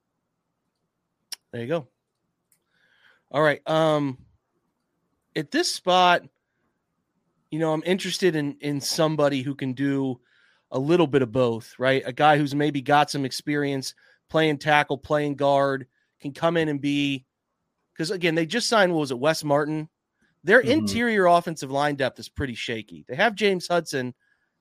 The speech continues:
Speaker 1: as a back. I think they're gonna look for a guy who can do some similar things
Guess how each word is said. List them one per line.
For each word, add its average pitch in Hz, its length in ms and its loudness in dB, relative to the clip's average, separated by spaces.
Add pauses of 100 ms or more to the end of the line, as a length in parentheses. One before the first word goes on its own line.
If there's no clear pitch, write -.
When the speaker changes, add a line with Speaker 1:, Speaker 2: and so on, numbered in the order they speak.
(220)
Speaker 1:
as 131 160 -6
a 135 40 -6
back. 135 340 -2
I 175 120 4
think 294 200 -4
they're 285 80 -2
gonna 220 180 0
look 180 260 -2
for 170 180 -4
a 143 60 -2
guy 143 320 2
who 143 100 -6
can 139 160 -8
do 135 120 -8
some 127 220 -10
similar 175 460 -2
things 143 580 -6